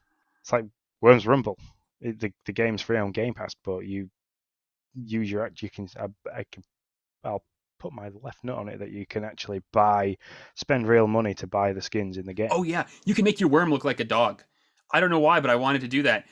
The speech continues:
Speaker 2: but I didn't. So I didn't buy the
Speaker 1: <laughs>
Speaker 2: four dollar and fifty cent dog pack. I don't know. Don't ask me why. That
Speaker 1: <laughs> But
Speaker 2: seemed
Speaker 1: there you
Speaker 2: cool
Speaker 1: go.
Speaker 2: to me.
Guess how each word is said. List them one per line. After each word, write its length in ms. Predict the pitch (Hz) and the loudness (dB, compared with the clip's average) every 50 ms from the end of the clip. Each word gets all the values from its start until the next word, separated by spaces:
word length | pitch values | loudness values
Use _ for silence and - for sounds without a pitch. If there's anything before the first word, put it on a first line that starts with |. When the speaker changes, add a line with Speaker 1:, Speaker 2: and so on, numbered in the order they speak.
| _ _ - | _ _ -2
Speaker 2:
but 100 | 147 139 | 0 0
I 80 | 135 123 | 0 0
didn't. 500 | 120 - 143 143 131 110 95 - - - _ _ | 0 0 0 0 0 -2 -8 -12 -20 -20 _ _
So 340 | - - - 143 135 127 - - - - - | -4 0 2 2 4 2 0 -4 -10 -4 -2
I 80 | 143 | 0
didn't 220 | 147 151 165 180 156 | 0 2 0 0 2
buy 180 | 175 170 170 | 2 2 4
the 80 | 156 147 | 2 2
Speaker 1:
<laughs> 20 | |
Speaker 2:
four 200 | - - 156 156 | 0 2 2 2
dollar 240 | 151 151 143 147 147 | 4 4 4 4 4
and 100 | 143 135 - | 2 2 -2
fifty 180 | 147 - 139 | -6 -8 -8
cent 260 | 139 - 143 139 127 | -6 -2 0 0 2
dog 260 | 120 127 123 131 127 - | 4 4 4 4 4 0
pack. 400 | 123 120 117 - 104 - - - _ _ _ _ _ _ _ _ - | -2 -4 -4 -6 -12 -14 -18 -20 _ _ _ _ _ _ _ _ -2
I 100 | 147 147 | -2 -2
don't 180 | - - - | -2 -6 -8
know. 280 | - 190 170 147 135 139 - - 190 180 | -4 0 2 2 2 0 0 -2 -2 2
Don't 160 | - 196 196 196 | 4 6 6 6
ask 180 | 190 175 147 | 6 4 2
me 120 | 135 180 165 | 2 2 2
why. 280 | 151 156 165 170 175 | 4 4 4 4 4
That 180 | 160 156 156 - | 4 2 2 4
Speaker 1:
<laughs> 60 | - | 6
But 60 | 175 | 6
Speaker 2:
seemed 100 | 165 156 | 6 8
Speaker 1:
there 160 | 147 160 147 | 8 8 8
you 80 | 160 180 | 10 10
Speaker 2:
cool 200 | 170 170 156 156 | 8 8 6 4
Speaker 1:
go. 60 | 147 151 | -2 -4
Speaker 2:
to 60 | 139 | -4
me. 220 | 131 117 104 101 | -4 -6 -6 -8